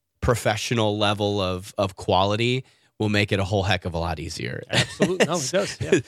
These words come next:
Speaker 1: So let your wife do it, let your husband do it, and then just make them promise you that they won't show it to you until it's done.
Speaker 2: That's
Speaker 1: So
Speaker 2: done.
Speaker 1: <laughs> Good stuff, man.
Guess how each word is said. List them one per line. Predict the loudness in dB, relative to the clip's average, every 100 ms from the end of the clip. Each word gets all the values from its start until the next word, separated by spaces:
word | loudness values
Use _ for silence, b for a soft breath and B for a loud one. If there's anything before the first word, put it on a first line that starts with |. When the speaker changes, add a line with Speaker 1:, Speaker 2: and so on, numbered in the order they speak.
| B
Speaker 1:
So | 2 4
let | 4
your | 4 4
wife | 4 4
do | 0 0
it, |
let | 0
your | 0 2
husband | 2 2 -2 2
do | 2
it, | 2 0 B B -2
and | 2
then | 4 2
just | 0 -2
make | 2 2 2
them | 2 2 2
promise | 0 0 0 0 -4 -2
you | -2 -2 -4 b b b _
that | 0 2 0 -2
they | 0
won't | 2 0 -2
show | 0 2
it | 0 0
to | -2
you | 0 -2
until | -2 -2
it's | -2 -6
done. | -6 -6 -8 -16
Speaker 2:
That's | -10
Speaker 1:
So | -8
Speaker 2:
done. | -4 -4 -4 -4
Speaker 1:
<laughs> | -2 -2 0 -2 -2 -4 -4 -10 -18 -14 -12 -12 -12 -6
Good | -6
stuff, | -2 -4 -2
man. | -6 -6 -8